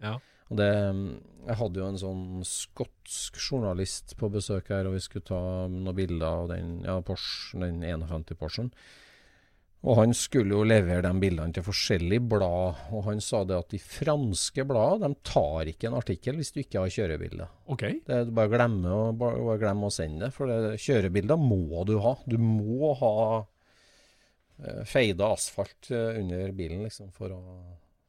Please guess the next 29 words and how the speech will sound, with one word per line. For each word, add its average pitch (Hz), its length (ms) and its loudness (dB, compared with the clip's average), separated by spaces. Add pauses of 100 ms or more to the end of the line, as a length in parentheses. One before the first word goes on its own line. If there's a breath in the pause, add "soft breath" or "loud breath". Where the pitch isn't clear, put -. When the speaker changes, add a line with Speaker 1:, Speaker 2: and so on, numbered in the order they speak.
(120)
Speaker 2:
for 98 180 -8
at - 60 -18
du 98 100 -20
skal, - 340 -20
skal - 180 -20
ta - 180 -20
det. 110 160 -20 (920)
Speaker 1:
Det 110 120 -4
var 214 100 0
jo 139 80 0
veldig 127 560 2
sympatisk, 190 640 0
da. 339 160 -4 (720)
Altså, 202 320 0
nå - 640 -14
fikk 156 40 4
Speaker 2:
Ja, 156 140 12
Speaker 1:
jeg 190 80 6
jo 175 80 8
lyst 156 160 8
Speaker 2:
det 135 80 4
Speaker 1:
til - 60 2
Speaker 2:
var - 20 0
Speaker 1:
å 165 80 0
Speaker 2:
det. - 80 -2
Speaker 1:
se 135 160 4
i 165 160 6
franske 170 500 0
bilblader. 131 640 -2